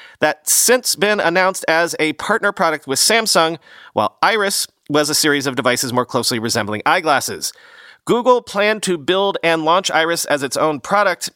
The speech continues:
and it shored up talent through acquisitions. In twenty twenty, the company announced it had purchased North, a Canadian startup that made A R glasses. An early version of Iris closely resembled North's first device, the Focals,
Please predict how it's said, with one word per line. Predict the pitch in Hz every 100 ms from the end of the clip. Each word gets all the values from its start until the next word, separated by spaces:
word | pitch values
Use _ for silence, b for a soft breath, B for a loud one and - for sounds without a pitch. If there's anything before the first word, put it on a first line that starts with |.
| _
and | 143 139
it | 135
shored | - 196 185
up | 165
talent | - 185 170 -
through | - 156
acquisitions. | 139 135 143 208 214 156 98 B B B B
In | -
twenty | 104 139 123
twenty, | - 139
the | 156
company | 127 135 123
announced | 123 127 -
it | 139 123
had | 127
purchased | - 135 120 -
North, | 117 143 196 240 - _ _
a | 120
Canadian | - 135 139 139
startup | - 147 143
that | - 127
made | 135 127 139
A | 139
R | 139
glasses. | 139 143 147 175 165 B B B
An | - 127 147
early | 170 180
version | 180 175 180
of | 165 160
Iris | 135 165 180 -
closely | - 180 180
resembled | 165 160 165 156 147
North's | 156 165 - -
first | - 156 143 -
device, | 127 147 185 185 -
the | 113
Focals, | - 214 208 202 180